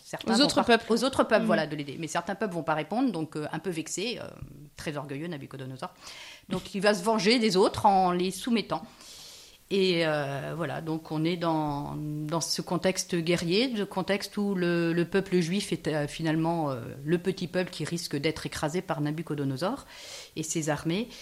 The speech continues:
Speaker 1: Et voilà, la question c'est de savoir est-ce qu'il faut se soumettre à Nabucodonosor et donc perdre son Dieu et perdre sa foi, puisque quand on est soumis à Nabucodonosor, on doit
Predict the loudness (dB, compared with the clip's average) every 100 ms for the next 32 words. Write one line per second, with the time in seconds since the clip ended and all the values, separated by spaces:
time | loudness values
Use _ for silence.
0 | -18 -20 -20 _ 0 2 2 2 0 0
1 | 0 -2 -4 -6 -6 -6 -6 -10 -14 _
2 | _ -8 -8 -8 -8 -4 -4 -2 -4 -2
3 | -2 -2 0 4 4 4 0 0 2 2
4 | 2 0 0 -2 2 2 2 -6 -4 0
5 | 2 2 2 2 4 2 4 2 2 0
6 | 0 0 0 -4 -4 -2 0 0 -2 -4
7 | -4 -4 -8 -8 -8 -8 -6 -8 -4 0
8 | 2 2 0 -2 -4 -2 0 0 -2 -4
9 | -4 -2 -2 -2 -2 -2 -2 0 0 -2